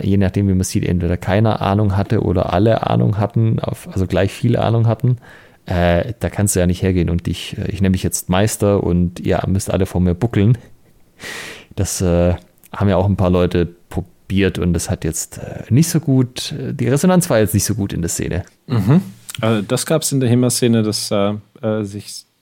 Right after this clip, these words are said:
Speaker 2: Leute zu Meistern ernannt haben, oder?
Speaker 1: Ja, ja, durchaus. Also das
Speaker 2: Ah, okay.
Speaker 1: war, wie gesagt, Meister, wenn ich Elektrikmeister bin, erwartet auch keiner, dass ich der beste Elektriker aller Zeiten bin, aber die Sicht auf Kampfkunst ist halt eine andere.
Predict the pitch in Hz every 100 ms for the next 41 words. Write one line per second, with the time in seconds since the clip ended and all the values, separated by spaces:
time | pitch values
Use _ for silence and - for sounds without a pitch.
0 | _ 143 - _ 98 95 104 101 104 -
1 | - 107 107 110 - 104 95 101 101 -
2 | 101 101 104 101 98 - _ _ _ _
3 | _ - - - _ - 117 131 120 117
4 | 107 - 92 101 - - 101 98 92 160
5 | 175 87 82 90 101 - _ _ _ _
6 | _ _ _ - 104 110 101 - - -
7 | _ - 90 87 127 - 147 135 131 -
8 | - _ _ _ _ 110 104 98 110 139
9 | 120 110 113 - 110 113 101 98 107 92
10 | 120 - 98 95 95 92 98 98 - -
11 | 101 - 104 98 98 - 98 87 92 98
12 | 98 113 101 87 101 98 90 95 92 104
13 | - 92 - 90 107 - 104 - 120 101
14 | 92 92 101 107 92 113